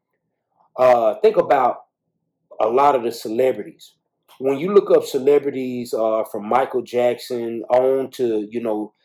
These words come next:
big names, and we can keep going on and on.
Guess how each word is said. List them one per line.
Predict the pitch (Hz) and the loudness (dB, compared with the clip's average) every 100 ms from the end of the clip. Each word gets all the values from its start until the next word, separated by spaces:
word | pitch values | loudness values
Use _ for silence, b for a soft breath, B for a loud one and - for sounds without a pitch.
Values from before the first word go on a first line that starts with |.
| _ _ 113 | _ _ -8
big | 143 143 | -6 -4
names, | 127 131 131 131 131 120 | 0 2 2 0 -4 -6
and | 113 | -6
we | 131 | -6
can | 113 | -10
keep | - 151 123 | -10 -10 -6
going | 123 117 | -4 -4
on | 110 120 127 135 | 0 2 2 2
and | 131 123 | -2 -2
on. | 104 101 98 | -2 -2 -8